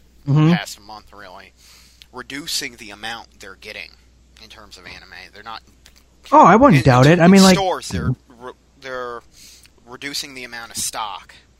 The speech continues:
Speaker 2: Mm-hmm.
Speaker 1: So it's gonna be the big stuff, less of the little stuff,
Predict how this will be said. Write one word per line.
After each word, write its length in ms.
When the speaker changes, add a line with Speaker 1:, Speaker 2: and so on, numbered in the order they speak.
Speaker 2:
Mm-hmm. 320
Speaker 1:
So 240
it's 120
gonna 200
be 420
the 60
big 280
stuff, 580
less 260
of 120
the 80
little 300
stuff, 600